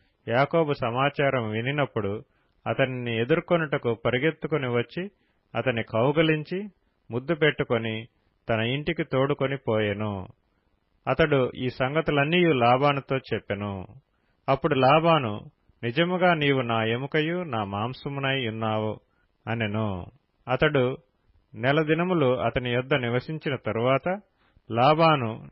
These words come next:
"నీవు నా బంధువుడు వైనందున ఊరకయే నాకు కొలువు చేసెదవా? నీకేమి జీతము కావలెనో చెప్పుమని" యాకోబుని అడిగెను.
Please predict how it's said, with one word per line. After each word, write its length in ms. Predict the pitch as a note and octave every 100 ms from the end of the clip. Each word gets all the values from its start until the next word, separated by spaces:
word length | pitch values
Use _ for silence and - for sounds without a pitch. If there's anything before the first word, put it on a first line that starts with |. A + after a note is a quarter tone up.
| -
"నీవు 240 | C#3+ D#3+
నా 220 | D3 C#3 B2
బంధువుడు 520 | A#2 B2+ D#3 F3+ F3
వైనందున 800 | D3 C#3+ D3 D3 C#3+ A2 G#2+ C3+ _ _ -
ఊరకయే 520 | A2 C3+ E3+ F3 F3 E3+
నాకు 320 | C#3+ B2+ B2
కొలువు 360 | - A#2+ C#3 D3 C3+
చేసెదవా? 600 | B2+ C3+ B2 B2+ C3+ C3+ _ _ _ -
నీకేమి 480 | A#2+ - C#3+ E3 E3
జీతము 380 | D3 D3 D#3 C#3+
కావలెనో 640 | B2 A#2 C3 C3+ C#3 D3
చెప్పుమని" 800 | C#3+ B2 - D#3+ D3 A#2 A2 A2+
యాకోబుని 580 | G#2+ A#2 - C3 B2+ A#2
అడిగెను. 600 | G#2 G#2 G2 G#2 G#2 F#2